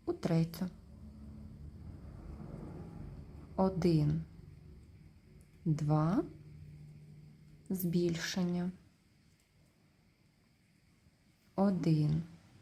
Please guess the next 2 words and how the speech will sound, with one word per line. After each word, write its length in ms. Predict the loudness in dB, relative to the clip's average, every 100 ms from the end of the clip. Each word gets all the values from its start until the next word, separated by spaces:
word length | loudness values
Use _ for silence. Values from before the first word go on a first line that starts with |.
| -20 -20 -20 -20 -20 -20 -20 -10 0
два, 680 | 2 4 4 4 4 2 0 -8 -20 -20 -20 -20 -20 -20 -20 -20 -20 -20 -20 -20 -20 -10 -2
збільшення. 1120 | 0 2 4 6 4 2 -2 0 0 2